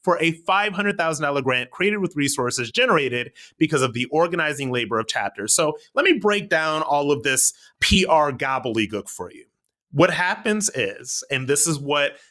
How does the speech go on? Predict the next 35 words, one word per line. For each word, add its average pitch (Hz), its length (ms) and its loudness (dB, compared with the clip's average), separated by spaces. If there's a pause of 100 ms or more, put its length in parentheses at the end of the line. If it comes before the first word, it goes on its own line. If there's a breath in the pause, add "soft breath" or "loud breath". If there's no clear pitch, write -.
(140 loud breath)
I 139 120 0
have 135 140 -2
been 120 180 -2
telling 196 500 2
you 127 140 4
guys 104 480 -4 (120)
since 170 360 0
the 160 140 2
beginning 196 600 2
of 180 120 0
all 135 260 2
of 113 100 -6
this - 220 2
stuff, - 420 -10 (540 soft breath)
B 208 200 6
L 233 180 6
M 214 140 2
Inc 123 380 -4
is 123 340 0 (180)
a 143 60 2
sham. 143 560 0 (280 loud breath)
B 156 200 4
L 156 160 2
M 156 160 0
Inc 131 380 -4
and 127 120 -2
the 123 40 -2
Black 139 300 0
Lives 175 200 -2
Matter 170 200 -2
Global 160 340 -2
Network 131 560 0 (420 loud breath)
is 151 220 4
not 240 460 4
about 117 580 -2